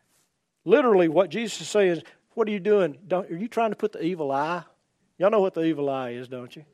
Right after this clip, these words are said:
Y'all all heard about that. Well, that's what this is. He says,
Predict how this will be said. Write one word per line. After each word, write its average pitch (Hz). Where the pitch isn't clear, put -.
Y'all 214
all 214
heard 160
about 131
that. 180
Well, 170
that's 160
what 185
this 226
is. 233
He 165
says, 160